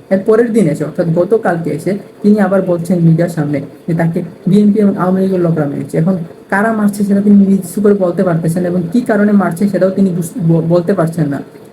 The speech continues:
সঠিকভাবে বলতে পারছেন না। তো এক্ষেত্রে হিরো আলম, হিরো আলমের কী দরকার রাজনৈতিক বিষয় নিয়ে কথা বলার বা একটা পক্ষের হয়ে কথা বলার, আরেকটা বি-,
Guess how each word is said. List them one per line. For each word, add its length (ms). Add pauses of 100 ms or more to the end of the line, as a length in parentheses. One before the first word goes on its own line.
(100)
সঠিকভাবে 340
বলতে 280
পারছেন 300
না। 140 (460)
তো 60
এক্ষেত্রে 420 (280)
হিরো 180
আলম, 320 (180)
হিরো 160
আলমের 280 (160)
কী 80
দরকার 360 (540)
রাজনৈতিক 540
বিষয় 200
নিয়ে 180
কথা 180
বলার 260 (400)
বা 240 (180)
একটা 300
পক্ষের 320
হয়ে 160
কথা 200
বলার, 140
আরেকটা 360
বি-, 200